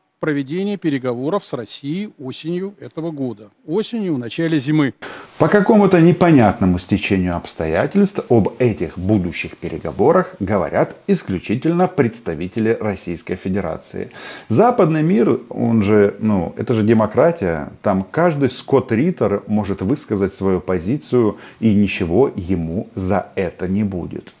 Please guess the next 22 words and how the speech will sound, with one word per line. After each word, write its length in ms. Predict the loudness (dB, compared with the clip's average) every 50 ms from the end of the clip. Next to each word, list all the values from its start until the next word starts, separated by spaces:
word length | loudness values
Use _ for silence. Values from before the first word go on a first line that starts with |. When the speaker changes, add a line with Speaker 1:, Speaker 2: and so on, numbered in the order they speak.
| _ -6
Speaker 2:
Но 140 | -4 -2
если 300 | 0 0 0 0 0 0
мы 120 | 0 2 2
говорим 460 | 2 2 2 2 0 0 -2 -4 -8 -8 _
о 200 | 0 0 0 0
переговорах, 920 | -2 -4 -6 -4 -4 -6 -6 -6 -4 -2 0 0 0 0 -2 -4 -6 -12 _ _ -20 -20 -20 -20 -20 _
там 180 | _ 0 0 2
есть 300 | 2 2 0 -2 -4 -8 -4 -2
интересная 540 | -2 0 2 2 0 0 0 -2 -4 -4 -4
штука, 720 | -6 -6 0 0 2 2 2 -2 -4 -6 -8 -8 -8 -12 -14
что 580 | -16 -16 -16 -4 2 4 4 4 4 2 2 0
в 200 | 0 0 0 0 0
эфире 560 | -2 -4 -4 0 0 2 4 4 2 0 -2 -6 -4
Оли 240 | -2 0 0 0 0
Скобеевой 800 | -4 -6 -8 -6 -4 -2 2 2 4 4 4 2 2 0 -2 -4 -10 -20 -20 _ _ _ _
прозвучала 880 | -2 -2 0 0 -2 -6 -8 -6 -4 0 0 2 2 2 0 -2 -4 -6
правда, 640 | -4 -2 0 0 0 -2 -6 -8 -10 -12 -14 -14 -18 _ -10
прозвучал 560 | -10 -8 -8 -8 -8 -8 -6 -4 -2 -2 0
вот 180 | 0 0 0 -2
этот 280 | -2 -2 -4 -6 -4
вот 180 | -4 -6 -6 -6 _ _ 0
тезис, 500 | 0 2 2 2 0 0 -2 -4 -8